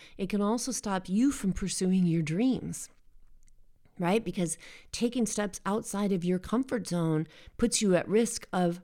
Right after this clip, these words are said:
hurt, harm, right? Feelings that may be negative, feelings of failure, feelings of inadequacy, feelings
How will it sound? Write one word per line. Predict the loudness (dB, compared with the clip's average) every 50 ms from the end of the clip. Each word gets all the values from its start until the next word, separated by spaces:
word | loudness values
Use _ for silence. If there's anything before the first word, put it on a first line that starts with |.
| -14
hurt, | -14 -8 -4 -2 -2 -2 -4 -8 -14 -20
harm, | -14 -8 -4 0 2 4 4 2 2 -2 -6 -10 -6
right? | -4 -2 0 0 0 -2 -4 -8
Feelings | -6 -4 -2 0 2 2 4 4 4 2 2 2
that | -2 -4 -4 -4 -2
may | -2 0 0 0
be | 0 0 0
negative, | 2 0 0 0 -2 -2 -4 -6 -8 -8
feelings | -6 -2 0 0 2 2 2 2 2 0 -2
of | -2 -2 0 0 0 -2 -2 -6 -12 -16 -18 -20 -20 -20 -20 -20 -20 -18 -20 -20 -20 -20 -20 -18 -16
failure, | -4 -2 2 2 4 4 4 2 0 -2 -6 -12 -16 -20 -20 -20 -20 -20 -20 -20 _
feelings | _ -6 -2 0 2 4 4 4 4 4 2 0 -2 -4 -4
of | -2 0 2 0 0 0 0
inadequacy, | 0 0 0 0 0 0 2 2 0 0 -2 -2 -2 -2 -4 -6 -8 -8 -8
feelings | -8 -4 -2 0 2 2 4 4 4 2 2 0